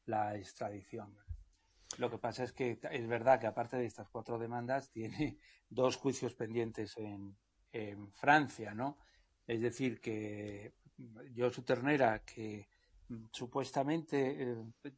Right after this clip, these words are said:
alguna vez lo hemos dicho, ¿no? Que tenía enfermedades rela-, eh, graves y que tenía enfermedad,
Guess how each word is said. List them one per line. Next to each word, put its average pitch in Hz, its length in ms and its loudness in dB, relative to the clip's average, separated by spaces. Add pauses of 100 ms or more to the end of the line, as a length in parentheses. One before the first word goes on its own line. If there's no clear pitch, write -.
(360)
alguna 143 320 4
vez 151 120 8
lo 147 80 6
hemos 131 220 0
dicho, 143 300 -4
¿no? 160 240 -6
Que 117 120 -10
tenía 120 540 0 (260)
enfermedades 117 1040 4 (140)
rela-, 117 500 -4 (180)
eh, 113 460 -6
graves 131 640 12
y 110 60 -10
que - 160 -6
tenía 117 320 -8
enfermedad, 113 540 -6